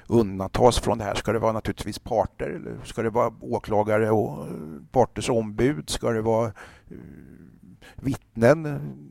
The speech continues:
Ska det vara vittnesstödjare? Ska det vara, eh,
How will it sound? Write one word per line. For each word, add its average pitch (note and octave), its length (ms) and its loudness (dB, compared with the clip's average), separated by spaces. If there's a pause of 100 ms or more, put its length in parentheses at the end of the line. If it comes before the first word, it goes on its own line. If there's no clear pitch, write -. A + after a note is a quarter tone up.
(680)
Ska - 220 0
det A2 80 2
vara A2+ 220 4
vittnesstödjare? C3+ 1200 2
Ska A2+ 260 4
det A#2 100 6
vara, A2 340 8 (420)
eh, - 200 -10